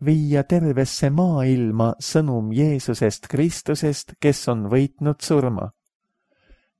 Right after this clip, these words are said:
Patt ja surm on tõsiasjad, mis puudutavad tervet inimkonda,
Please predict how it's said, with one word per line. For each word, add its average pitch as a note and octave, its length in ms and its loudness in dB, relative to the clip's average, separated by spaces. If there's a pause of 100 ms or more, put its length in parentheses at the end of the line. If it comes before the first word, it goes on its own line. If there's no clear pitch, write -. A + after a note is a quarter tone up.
Patt - 400 0
ja C3+ 240 2
surm D3 440 0
on A2+ 200 0
tõsiasjad, C#3+ 880 -2
mis C#3+ 240 0
puudutavad B2+ 880 0
tervet C3+ 580 0
inimkonda, D#3 840 0